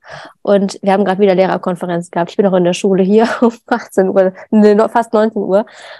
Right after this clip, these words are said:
Und da wurde wieder geredet über iPad und Handy und wie man jetzt mit den iPads, wie man das einführt. Wir sind sehr, sehr fortschrittlich. Also wir haben sehr schnell, wurden schnell ausgestattet mit allem.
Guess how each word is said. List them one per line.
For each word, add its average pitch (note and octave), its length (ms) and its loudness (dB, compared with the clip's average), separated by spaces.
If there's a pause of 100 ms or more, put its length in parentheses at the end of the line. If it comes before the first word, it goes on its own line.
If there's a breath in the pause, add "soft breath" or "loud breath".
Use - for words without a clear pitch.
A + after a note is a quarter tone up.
(120)
Und G#3 100 4
da G#3 100 4
wurde A#3 220 4
wieder G#3 300 4
geredet G3+ 320 0
über F#3 200 0
iPad A3 440 0
und C4 160 0
Handy G#3 500 0
und G#3+ 260 -4
wie A#3 260 -2
man G#3 200 -4
jetzt G3+ 160 -6
mit G#3 160 -8
den F#3 80 -4
iPads, G#3+ 300 -2
wie A3+ 60 0
man G#3+ 100 2
das G#3+ 180 -4
einführt. G3+ 260 -4
Wir G3 120 0
sind G3+ 160 -2
sehr, A3 180 4
sehr G#3 140 2
fortschrittlich. G#3 600 -4
Also F#3+ 180 -6
wir G3 100 -4
haben F#3 180 0
sehr G3+ 200 2
schnell, G3 260 2
wurden G3+ 240 -2
schnell G#3 220 0
ausgestattet G3+ 680 0
mit G3 160 -2
allem. G3+ 480 0